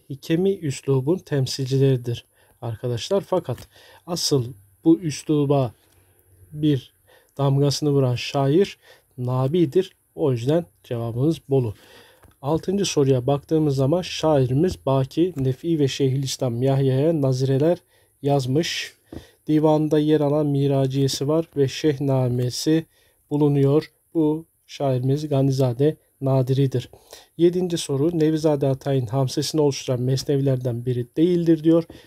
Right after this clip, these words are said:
Cevabımız Hilye-i Enbiya olacak. Diğerleri hamseyi oluşturan mesnevilerdendir. Yedi,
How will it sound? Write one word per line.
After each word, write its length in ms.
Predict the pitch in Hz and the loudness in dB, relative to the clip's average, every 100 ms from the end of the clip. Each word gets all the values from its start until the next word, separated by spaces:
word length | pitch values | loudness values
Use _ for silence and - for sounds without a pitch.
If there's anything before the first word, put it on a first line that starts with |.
| _ | _
Cevabımız 720 | - 185 160 123 127 147 175 - _ _ - | -4 0 2 0 -2 -2 -2 -6 _ _ -6
Hilye-i 480 | 170 151 139 131 - | -2 0 0 0 -2
Enbiya 680 | 170 156 143 143 139 156 175 - | -2 0 0 0 2 0 -2 -4
olacak. 560 | 143 135 123 120 - _ _ _ _ _ _ _ - _ _ | 0 0 -2 -6 -10 _ _ _ _ _ _ _ -20 _ _
Diğerleri 580 | 170 147 131 135 175 180 _ _ _ _ _ _ _ _ | 4 4 2 2 0 0 _ _ _ _ _ _ _ _
hamseyi 460 | 151 147 131 143 139 | -4 -4 -2 -2 0
oluşturan 640 | 151 143 131 - 143 160 151 | 2 0 -2 -2 0 0 0
mesnevilerdendir. 1200 | 143 131 - 139 131 131 131 127 135 120 104 - _ _ _ _ _ _ _ _ _ _ _ _ _ _ - - - | -4 -2 -2 0 0 0 0 0 -2 -2 -8 -16 _ _ _ _ _ _ _ _ _ _ _ _ _ _ -20 -16 0
Yedi, 380 | 196 170 196 | 2 4 2